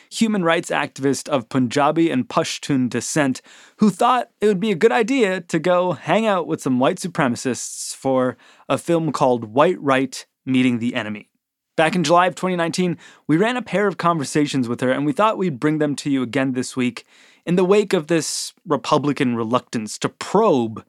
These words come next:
what happened on January sixth. As a heads up, there's some strong language in these episodes, so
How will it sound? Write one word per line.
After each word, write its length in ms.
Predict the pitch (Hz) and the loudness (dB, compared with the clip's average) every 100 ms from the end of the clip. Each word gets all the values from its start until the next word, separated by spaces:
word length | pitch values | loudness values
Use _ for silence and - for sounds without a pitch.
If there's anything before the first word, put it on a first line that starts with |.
| _ _ - | _ _ -2
what 200 | 185 - | 0 0
happened 680 | 156 180 190 120 101 101 - _ _ - | 0 0 2 -2 -4 -10 -14 _ _ -4
on 200 | 131 120 | -2 0
January 480 | 110 123 117 113 110 | 0 0 0 -4 -6
sixth. 580 | - 117 - - - _ _ _ _ | -6 -8 -8 -16 -18 _ _ _ _
As 140 | - 143 | -4 -2
a 40 | |
heads 240 | 147 185 185 | 0 2 4
up, 200 | 185 - - - _ | 2 -2 -20 -20 _
there's 140 | 147 - | -6 -4
some 120 | 131 | -4
strong 420 | - 160 180 190 | 0 2 4 2
language 400 | 180 175 170 151 | 0 2 0 0
in 60 | 143 | 0
these 140 | 127 | 2
episodes, 460 | 131 - 143 127 - | 0 -2 -2 -2 -2
so 360 | 123 110 107 | -4 -2 -4